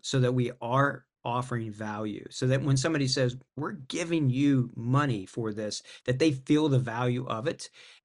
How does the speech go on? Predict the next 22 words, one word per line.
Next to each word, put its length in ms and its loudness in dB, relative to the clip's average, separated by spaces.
And 360 2
it 140 2
helps 340 0
us 260 2
to 80 -2
make 180 2
sure 160 0
that 160 -4
we're 120 -6
serving 760 0
well. 400 0
Our 220 4
North 360 6
Star 400 0
as, 320 -4
as 160 -8
a 40 -10
company 640 -4
is, 520 2
are 200 4
the, 300 0
the 200 -2